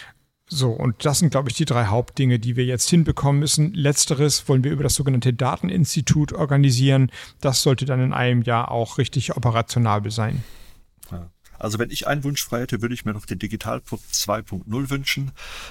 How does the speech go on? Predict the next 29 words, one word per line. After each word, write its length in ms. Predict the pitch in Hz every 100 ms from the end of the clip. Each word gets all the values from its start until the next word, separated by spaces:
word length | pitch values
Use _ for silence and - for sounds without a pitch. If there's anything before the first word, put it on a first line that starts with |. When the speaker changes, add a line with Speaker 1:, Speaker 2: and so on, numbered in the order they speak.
| -
Speaker 2:
damit 300 | 95 120 117
wir 40 |
die 140 | 101
Schulen 540 | 95 - 143 139 135 120
und 220 | 120 98
die 60 | 90
Bildungseinrichtungen 920 | 120 135 135 - 113 120 123 - 107
in 40 |
Deutschland 400 | 98 110 - -
mehr 360 | 92 98 120 123
und 160 | 104 90
weiter 240 | 113 131
digitalisieren. 880 | 117 113 117 113 107 95 107 113 113 - - - -
Für 200 | - 139
unsere 240 | 123 113 110
jungen 240 | 139 127
Bürgerinnen 440 | 117 135 131 127
und 120 | 110 95
Bürger, 300 | 110 127 113
dass 200 | 104 -
die 220 | 117 127
quasi 460 | - 98 110 107
gut 260 | 95 123 -
gestädelt 500 | 135 - 110 120 123
in 140 | 98
die 100 | 104
Zukunft 520 | - - - 104 - -
gehen 260 | 95 117
und 400 | - 104 - -